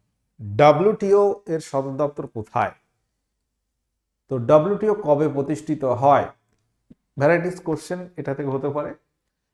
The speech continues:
ডাব্লিউটিও এর ফুল ফর্ম ওয়ার্ল্ড ট্রেড অর্গানাইজেশন, বিশ্ব বাণিজ্য সংস্থা, যার সদর দপ্তর সুইজারল্যান্ডের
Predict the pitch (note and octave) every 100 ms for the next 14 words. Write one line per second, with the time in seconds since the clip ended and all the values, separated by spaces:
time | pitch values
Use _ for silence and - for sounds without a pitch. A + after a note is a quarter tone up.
0 | - C3+ E3+ F3+ A#3 A#3+ B3 F#3 G3+ G3+
1 | A3 G3+ E3+ G3 - - E3+ D3 C3 A#2+
2 | A#2 A2+ A2 G#2+ - F2 - _ _ _
3 | _ _ A#2 D3 D3 F3 C3 C3+ C3 C#3+
4 | - A2+ A2 - - A2 E2+ - _ _
5 | _ _ B2 D3 - C#3 D#3 E3 F3 F3
6 | F#3+ - C#3+ C#3 D#3 D3+ D#3 G3+ -